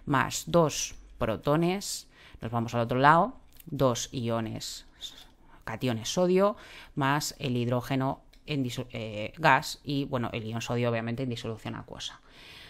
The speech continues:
Aquí lo que vamos a ver si este es, se trata de un, un proceso espontáneo. Entonces aquí vamos a poner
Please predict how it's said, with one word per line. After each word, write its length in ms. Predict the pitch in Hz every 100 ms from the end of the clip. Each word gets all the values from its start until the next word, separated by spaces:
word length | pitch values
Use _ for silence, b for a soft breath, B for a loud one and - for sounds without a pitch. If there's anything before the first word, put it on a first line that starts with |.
| B
Aquí 220 | 165 165
lo 100 | 175
que 80 | 175
vamos 160 | 175 175
a 40 |
ver 140 | 214
si 80 | 226
este 180 | 139 -
es, 60 | 156
se 300 | 143 - 135
trata 260 | 123 127
de 100 | 185
un, 180 | 139 120 -
un 140 | 127
proceso 340 | 117 123 131
espontáneo. 560 | 190 - 117 117 135 117
Entonces 280 | 113 120 139
aquí 160 | 160
vamos 200 | 214 208
a 60 | 214
poner 320 | 202 208 220